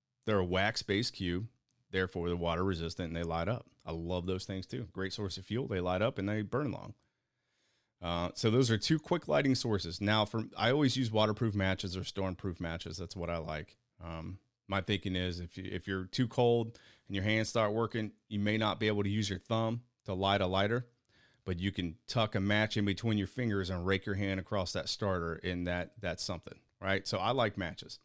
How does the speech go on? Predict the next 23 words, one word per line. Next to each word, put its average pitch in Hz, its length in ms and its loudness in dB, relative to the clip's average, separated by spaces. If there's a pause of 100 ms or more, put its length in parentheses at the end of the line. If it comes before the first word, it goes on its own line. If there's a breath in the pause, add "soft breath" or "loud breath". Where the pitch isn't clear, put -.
(680 loud breath)
Uh, 95 320 2
another, 151 280 4
cu-, - 180 -4 (100)
you 208 200 -8
know, 156 100 4
like, 127 220 2
quick, - 440 0
quick - 300 -2
light, 120 300 2 (260)
quick - 380 0 (160)
light 107 280 -2
fuel. 117 460 -2 (380)
Va-, 101 280 2
or, 101 320 -2
uh, 87 180 -4
I 85 40 -8
already 90 180 -4
said 80 240 -6
Vaseline. 80 460 -6
Haha. 92 300 -6 (440 soft breath)
Uh, 95 180 0 (100)
fat 180 200 4
wood. 85 220 0